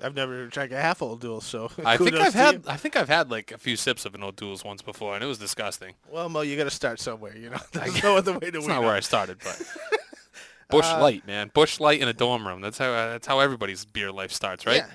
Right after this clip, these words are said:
Speaker 1: So that's, uh, so that brings me to my first question, Mo. What is your favorite non-alcoholic drink? A f-, a question that we ask a lot of guests.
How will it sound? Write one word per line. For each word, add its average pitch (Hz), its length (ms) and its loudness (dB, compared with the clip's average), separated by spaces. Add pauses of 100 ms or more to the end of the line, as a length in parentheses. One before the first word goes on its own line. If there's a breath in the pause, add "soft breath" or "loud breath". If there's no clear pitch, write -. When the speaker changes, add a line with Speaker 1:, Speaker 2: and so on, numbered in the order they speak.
Speaker 1:
So 208 220 2
that's, 226 300 0
uh, 196 240 2
so 202 180 0
that 214 180 2
brings 202 220 -4
me 190 80 -4
to 180 60 -4
my 165 160 0
first - 260 -2
question, 147 280 -4
Mo. 143 120 -2
What 180 220 -2
is 240 120 -10
your 190 100 -2
favorite 170 540 -4
non-alcoholic 147 760 0
drink? 156 280 -4
A 120 40 -6
f-, - 240 -16
a 139 120 -4
question 165 320 -4
that 135 80 -4
we 131 100 -4
ask 135 200 -2
a 120 40 -10
lot 120 160 -8
of 120 80 -14
guests. 120 240 -12